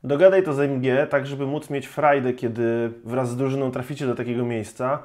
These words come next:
żeby reszta graczy mogła zobaczyć, że znasz tych ludzi, bo stąd pochodzisz. I jeżeli nie gracie sesji, która jest oparta na tym miejscu, czyli twoja postać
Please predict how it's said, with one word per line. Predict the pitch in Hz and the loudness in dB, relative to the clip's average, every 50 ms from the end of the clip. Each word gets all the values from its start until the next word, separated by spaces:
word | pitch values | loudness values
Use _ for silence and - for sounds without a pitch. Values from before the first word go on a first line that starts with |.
| - - - _ _ - | -16 -20 -20 _ _ -6
żeby | 120 127 127 143 139 | -4 0 2 4 4
reszta | 151 160 127 - - 147 | 2 2 -2 -2 -2 -2
graczy | 135 135 143 139 139 139 | 2 4 2 2 2 -2
mogła | 135 135 131 127 131 | -6 -4 -2 -2 -2
zobaczyć, | 123 127 123 127 131 127 123 117 107 107 | 0 0 2 2 0 0 0 -6 -10 -8
że | 107 113 113 110 110 - - - _ _ - | -4 -2 -2 -2 -2 -6 -20 -20 _ _ -12
znasz | 113 107 131 139 147 135 - | -6 -2 0 0 0 0 0
tych | - 151 120 123 | -8 -10 -8 -4
ludzi, | 131 135 135 127 139 131 | -4 -4 -4 -4 -6 -4
bo | 113 120 117 117 117 117 | -2 0 0 0 -2 -2
stąd | - - - - 127 120 107 - | -8 -14 -8 -6 -6 -6 -6 -6
pochodzisz. | - - - 120 120 113 95 92 87 - - - _ _ _ _ _ _ _ _ _ _ - | -10 -10 -6 -4 -4 -4 -4 -8 -14 -18 -20 -20 _ _ _ _ _ _ _ _ _ _ -8
I | 135 131 | -2 0
jeżeli | 131 139 127 139 147 143 139 | 0 2 2 2 0 0 0
nie | 135 139 135 | 0 0 2
gracie | 131 143 151 151 151 165 139 | 4 4 4 2 2 -4 -10
sesji, | - - 151 139 - 143 | -6 -4 -6 -4 -4 -8
która | 131 - - 131 127 | -10 -6 -4 0 0
jest | 123 123 - - | 0 -2 -4 -12
oparta | 127 127 - 143 135 131 127 131 120 113 113 113 - - _ _ _ _ - | -10 0 2 4 4 4 2 0 0 0 0 0 -2 -14 _ _ _ _ -8
na | - 123 131 127 | -4 -2 0 0
tym | 127 139 135 131 131 131 | -2 -2 -4 -2 -2 -2
miejscu, | 135 135 120 107 - - - - 117 127 147 160 156 - - _ _ _ _ _ | 0 0 0 -2 -2 -8 -6 -4 -2 -2 -2 -4 -6 -12 -20 _ _ _ _ _
czyli | - - 123 123 | -4 -2 -2 -2
twoja | 123 - 139 131 123 | -2 -2 -2 -2 -2
postać | 127 139 127 - - 135 120 - - - - | -2 -4 -8 -6 -2 -4 -4 -4 -4 -14 -18